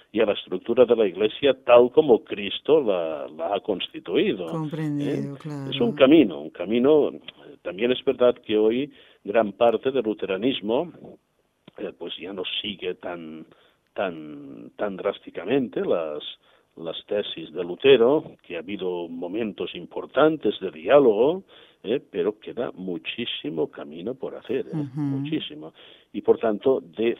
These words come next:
Speaker 1: celebrar nada de
Speaker 2: Nada,
Speaker 1: nada, ¿eh?
Speaker 2: claro, claro.
Speaker 1: Nada de nada.
Speaker 2: Y, y es que esto nos invite, eh, Padre Mateo, a valorar el tesoro que tenemos en la Iglesia Católica. Esta mañana leía a San Agustín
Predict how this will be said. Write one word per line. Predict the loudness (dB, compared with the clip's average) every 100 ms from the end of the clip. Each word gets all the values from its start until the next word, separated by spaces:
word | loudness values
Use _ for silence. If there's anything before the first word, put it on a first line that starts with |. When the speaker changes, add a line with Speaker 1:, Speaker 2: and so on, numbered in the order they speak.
| -2
Speaker 1:
celebrar | -2 -2 -4 -2 -2 -2 -6 -14 _ _
nada | -12 -10 -6 -4
de | -2
Speaker 2:
Nada, | -2 -4
Speaker 1:
nada, | -8 -12
¿eh? | -16
Speaker 2:
claro, | -12 -8 -8 -10 -12
claro. | -12 -2
Speaker 1:
Nada | 2 2 0
de | -2
nada. | -4 -12 -14 -16 -20 _ _ -6
Speaker 2:
Y, | -4 -4 -4
y | -2 -2
es | -4
que | -2
esto | -4 0 -2
nos | 0
invite, | -2 -2 -2 -2 -2 -2 -2 -4 -8 -12 _ -8
eh, | -6 -6 -6 -8 -12 -14 -6
Padre | -2 -2
Mateo, | -2 -4 -2 -2 -4 -8 _ _ -4
a | -2
valorar | 0 -2 -2 -2
el | -2 -4
tesoro | -4 -2 -2 -2
que | -2
tenemos | -2 -2 -2 -2
en | -4 -4
la |
Iglesia | -4 -2 -4 -4 -6
Católica. | -4 0 0 0 -4 -8 -10 _ _ _ -8
Esta | -4 0
mañana | 0 0 0 -2 -2
leía | -2 0 0 -2
a |
San | -4 -2
Agustín | -2 -4 -4 0 2 0 -4